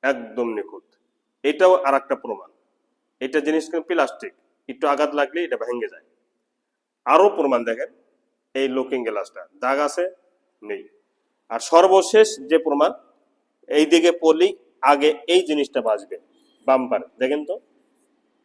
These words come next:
নেই কিন্তু, মানে, একমাত্র শোরুমের বাইকগুলোই এত নিখুঁত এবং এত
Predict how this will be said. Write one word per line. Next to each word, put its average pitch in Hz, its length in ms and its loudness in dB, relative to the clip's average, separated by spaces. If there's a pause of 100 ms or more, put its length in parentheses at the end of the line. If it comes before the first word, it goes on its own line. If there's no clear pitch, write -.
(680)
নেই 127 280 0
কিন্তু, 104 240 -8 (840)
মানে, 139 120 -6 (200)
একমাত্র 208 500 2 (240)
শোরুমের 202 460 6 (120)
বাইকগুলোই 170 520 6 (180)
এত - 340 -10 (220)
নিখুঁত 147 380 -2 (160)
এবং 139 140 -2 (180)
এত - 100 -10